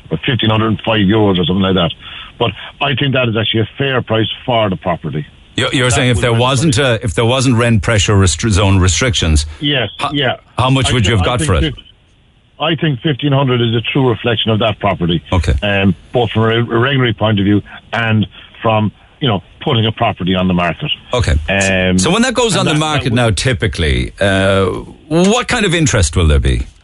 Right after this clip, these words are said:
Speaker 1: Okay, well, right now we have lists of people who are looking for family homes. So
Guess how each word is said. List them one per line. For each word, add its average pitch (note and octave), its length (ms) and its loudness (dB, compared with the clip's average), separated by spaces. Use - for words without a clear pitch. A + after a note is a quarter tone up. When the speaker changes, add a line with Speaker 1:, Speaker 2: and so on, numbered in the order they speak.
Speaker 1:
Okay, C#3 380 -2
well, A2 180 0
right D#3 260 0
now D#3 160 0
we C3 240 0
have B2 200 0
lists A#2+ 420 -2
of A2 180 -2
people G#2+ 380 0
who A#2 240 0
are A#2 60 2
looking G#2+ 260 0
for G2 120 -4
family F#2+ 320 2
homes. E2+ 400 0
So A2 200 2